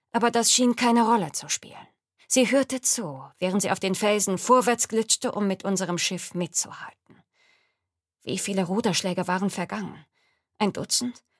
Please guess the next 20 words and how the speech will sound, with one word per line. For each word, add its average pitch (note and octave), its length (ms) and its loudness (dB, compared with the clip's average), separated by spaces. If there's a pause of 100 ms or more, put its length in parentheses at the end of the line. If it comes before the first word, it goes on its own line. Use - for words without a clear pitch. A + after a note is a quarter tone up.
Hundert? B3+ 520 4 (640)
Ich - 120 -8
konnte B3 260 4
förmlich C4 440 4
sehen, A#3+ 320 2
wie A3 100 0
es G#3+ 120 2
in A3 200 0
ihr G3+ 220 -4
arbeitete. - 560 -12 (680)
"Ein D3 420 0
Gott? - 480 -4 (580)
Was G3+ 380 2
hat B3 180 4
ein A3 220 4
Gott D#4 260 -4
hier - 240 -10
zu - 240 -6
suchen?" - 400 -12 (1040)
"Skyla", B3+ 920 6